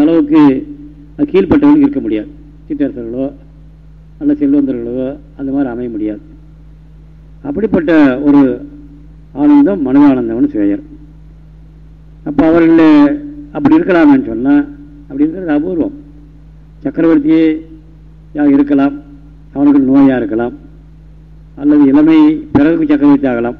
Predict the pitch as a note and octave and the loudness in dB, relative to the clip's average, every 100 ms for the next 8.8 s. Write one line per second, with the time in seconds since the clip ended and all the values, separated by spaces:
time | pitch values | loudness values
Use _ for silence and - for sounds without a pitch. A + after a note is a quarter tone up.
0 | D3 D3+ E3 D#3+ C3+ B2+ A#2+ B2 G#2+ G#2+ | 0 2 4 2 0 -6 -10 -12 -10 -10
1 | G#2 A#2 D3 - - - - - - - | -8 -10 -14 -18 -20 -20 -20 -20 -20 -20
2 | - - - - - - - C3 D#3+ F3 | -20 -20 -20 -20 -20 -20 -18 -8 -4 -2
3 | E3 E3+ D#3+ D#3+ D#3+ - - - - - | 0 2 4 2 0 -4 -18 -20 -20 -20
4 | - - - - D4 - - - - - | -20 -20 -18 -16 -16 -18 -20 -20 -20 -20
5 | - - - - - - - - - - | -20 -20 -20 -20 -20 -20 -20 -20 -20 -20
6 | - D3+ E3 E3+ E3+ D3+ D#3 E3+ D#3+ E3+ | -10 -2 2 4 4 4 4 4 2 2
7 | D#3 D#3 D#3+ D#3 D3 D3+ E3 D#3+ C#3+ D3+ | 4 4 4 0 -2 0 2 2 2 4
8 | C#3+ C#3+ C#3+ C#3 A#2 A#2 C3+ | 4 4 4 4 2 0 -2